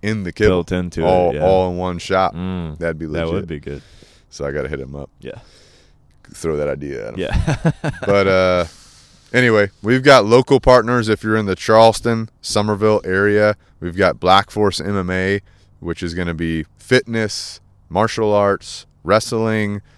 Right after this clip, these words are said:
Speaker 1: jujitsu, striking, all the above.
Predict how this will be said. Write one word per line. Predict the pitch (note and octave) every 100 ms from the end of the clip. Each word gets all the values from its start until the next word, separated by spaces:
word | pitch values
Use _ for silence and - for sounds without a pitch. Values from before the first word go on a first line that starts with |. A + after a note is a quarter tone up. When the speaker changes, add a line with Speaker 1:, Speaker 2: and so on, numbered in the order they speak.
| _ _
Speaker 1:
jujitsu, | G#2+ B2 G#2+ A#2 - G#2+ G#2 G2+ F#2+ -
striking, | - - B2 B2 A#2+ A2+ G#2+ G#2 -
all | F#2 F#2+
the | F#2
above. | F2 D#2+ D#2+ -